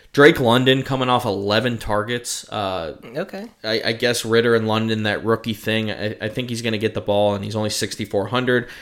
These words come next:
Speaker 1: And then I went with another stack, a super cheap receiver, Marquez Valdez-Scantling.
Speaker 2: Okay.
Speaker 1: He's only fifty-seven hundred. He's, like, the cheapest wide receiver, and he's the type of guy who one play and we can get his value,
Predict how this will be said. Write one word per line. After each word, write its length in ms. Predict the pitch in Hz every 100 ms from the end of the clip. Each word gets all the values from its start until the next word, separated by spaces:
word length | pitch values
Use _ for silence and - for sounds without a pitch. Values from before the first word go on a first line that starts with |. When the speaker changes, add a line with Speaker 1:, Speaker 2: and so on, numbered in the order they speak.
| - 117
Speaker 1:
And 80 |
then 80 | 120
I 60 | 120
went 200 | 127 135
with 140 | 117
another 320 | 117 117 110
stack, 600 | - - 113 113 113 - - -
a 60 |
super 400 | - - 127 117
cheap 360 | - 120 113 113
receiver, 500 | 104 117 110 117 107
Marquez 480 | 101 107 107 107 101
Valdez-Scantling. 920 | 101 101 98 - 104 104 95 107 110 - -
Speaker 2:
Okay. 200 | 160 139
Speaker 1:
He's 180 | 123 120
only 140 | 135 135
fifty-seven 500 | 139 135 123 120 107
hundred. 240 | 113 107
He's, 140 | 101
like, 140 | 104 -
the 40 |
cheapest 420 | - 123 120 113
wide 220 | 110 107 107
receiver, 500 | 101 117 110 101 -
and 180 | 117 117
he's 160 | 123
the 80 | 123
type 240 | - 123 123
of 100 | 104
guy 340 | 104 104 101
who 320 | 117 101 95 -
one 260 | 107 117 107
play 400 | - 104 101 98
and 100 | 101
we 80 | 98
can 200 | - 101
get 140 | 92
his 100 | 104
value, 380 | 85 69 73